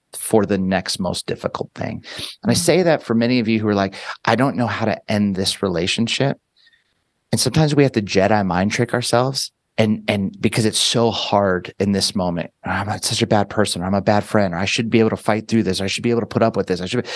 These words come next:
Speaker 1: but I'm just telling you, it might not be about this relationship. It might be about something else that you just need to build this level of muscle memory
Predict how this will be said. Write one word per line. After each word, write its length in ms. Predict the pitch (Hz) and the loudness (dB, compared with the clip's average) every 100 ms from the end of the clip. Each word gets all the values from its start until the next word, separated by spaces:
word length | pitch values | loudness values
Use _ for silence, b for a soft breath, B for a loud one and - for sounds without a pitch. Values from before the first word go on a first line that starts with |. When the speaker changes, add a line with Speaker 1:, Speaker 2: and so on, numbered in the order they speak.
| B B B _ _ _ _ | B B B _ _ _ _
Speaker 1:
but 100 | 107 | 0
I'm 120 | 117 | 2
just 160 | 117 110 | 0 0
telling 200 | 123 117 | 0 2
you, 180 | 101 - B B _ _ _ _ | 0 -4 B B _ _ _ _
it 180 | 123 113 | 0 2
might 240 | 123 139 | 2 0
not 220 | 131 156 127 | 0 -2 0
be 120 | 120 | 0
about 300 | 104 95 - | 0 -2 0
this 300 | 107 - - | 0 0 -2
relationship. 720 | - - - - - - - _ _ _ _ _ _ _ 110 | -2 -2 -4 -4 -4 -4 -6 _ _ _ _ _ _ _ 0
It 120 | 95 | 2
might 320 | 107 127 110 | 2 2 2
be 100 | 139 | 0
about 220 | 120 104 | 2 0
something 520 | - 120 110 110 107 - | 0 -2 0 -2 -2 0
else 340 | 107 104 101 | 2 2 0
that 160 | - - | -4 -2
you 140 | 104 | -2
just 220 | 104 101 98 | 0 -2 -2
need 100 | 95 | -2
to 60 | |
build 240 | 90 92 - | 0 0 0
this 240 | 98 - | -2 0
level 320 | 95 95 95 | 0 2 0
of 100 | 85 | 0
muscle 300 | 92 92 - | -2 -2 -2
memory 480 | 104 110 117 127 | 0 0 0 0